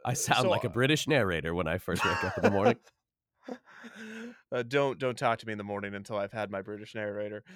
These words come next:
Speaker 1: Exactly.
Speaker 2: Um, so, but yeah, so Dan and I, you know, became friends rather quickly, and I think we ended up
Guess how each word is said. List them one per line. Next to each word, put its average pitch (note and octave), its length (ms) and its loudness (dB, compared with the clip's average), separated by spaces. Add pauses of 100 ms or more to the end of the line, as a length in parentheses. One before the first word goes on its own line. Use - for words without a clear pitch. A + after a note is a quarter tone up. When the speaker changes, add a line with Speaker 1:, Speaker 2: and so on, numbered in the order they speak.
(180)
Speaker 1:
Exactly. A#2+ 560 2
Speaker 2:
Um, A2+ 140 -12 (680)
so, C#3 460 0 (360)
but F3+ 100 -4
yeah, G3+ 200 0
so D#3 240 -4
Dan E3+ 300 -2
and F#3+ 100 -2
I, D3+ 360 -2
you A2+ 100 -6
know, A#2+ 80 -4
became A2+ 680 -4
friends A#2+ 320 -2
rather A2 240 0
quickly, A2+ 580 -4
and G#2+ 100 -6
I G#2+ 60 -6
think A2 300 -10 (160)
we A2+ 160 -8
ended A2 220 -6
up G#2 240 -6